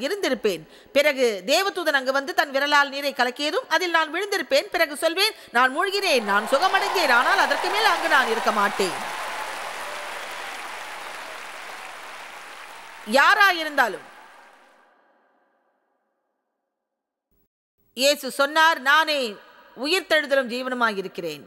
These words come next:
என்னை விசுவாசிக்கின்றவன் மரித்தாலும் பிழைப்பான்" என்றார். தேவனின் வார்த்தையை யார் பின்பற்றுகிறார்களோ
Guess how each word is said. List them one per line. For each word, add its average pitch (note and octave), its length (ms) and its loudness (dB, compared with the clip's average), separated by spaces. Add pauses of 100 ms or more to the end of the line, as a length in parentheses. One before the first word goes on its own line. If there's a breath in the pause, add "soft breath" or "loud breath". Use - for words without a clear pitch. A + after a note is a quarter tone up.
(100)
என்னை C4+ 200 2 (120)
விசுவாசிக்கின்றவன் A#3+ 920 -2 (1900)
மரித்தாலும் C4 680 0
பிழைப்பான்" A3 520 0 (140)
என்றார். D#3+ 420 -8 (3250)
தேவனின் F#4+ 440 4
வார்த்தையை C#4+ 520 2 (2750)
யார் D#4 300 4
பின்பற்றுகிறார்களோ A#3+ 800 -2